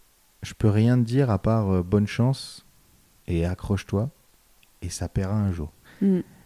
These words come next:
Speaker 1: Et en fait, euh, sur le coup, je me suis dit, « Putain, merde, j'ai pas eu de conseil. »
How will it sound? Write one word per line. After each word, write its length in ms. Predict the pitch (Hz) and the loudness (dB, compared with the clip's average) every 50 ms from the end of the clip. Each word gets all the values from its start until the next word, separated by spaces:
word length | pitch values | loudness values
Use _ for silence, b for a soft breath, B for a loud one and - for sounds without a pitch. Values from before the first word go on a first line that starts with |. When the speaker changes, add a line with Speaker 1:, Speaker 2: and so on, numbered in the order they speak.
| b b b b b _ _ - | b b b b b _ _ 2
Speaker 1:
Et 120 | 196 202 208 | 4 6 8
en 80 | 110 110 | 8 6
fait, 560 | - - 151 160 156 - - - - - _ - - _ _ _ _ _ - | 6 6 4 4 4 0 -14 -16 -16 -18 _ -20 -20 _ _ _ _ _ -2
euh, 680 | 104 107 104 101 101 101 101 101 101 101 104 101 101 - | 0 2 2 2 2 2 2 0 0 0 0 0 0 -2
sur 160 | 110 - - 117 | -2 0 2 2
le 80 | 113 | 2
coup, 120 | - - 120 | 2 0 -2
je 80 | 107 | -2
me 40 | 98 | -4
suis 140 | 95 - - | -8 -10 -10
dit, « 80 | 85 | -10
Putain, 220 | 85 80 - - 131 | -10 -6 -6 -4 -2
merde, 320 | 123 123 120 120 107 101 98 | -2 -2 -2 -2 -2 -2 -2
j'ai 140 | 95 98 95 | -2 -4 -2
pas 100 | - 101 | -2 -4
eu 40 | 101 | -4
de 40 | - | -4
conseil. » 540 | - - 101 - - 123 139 143 143 139 | -6 -6 -4 -2 0 0 0 0 -2 -2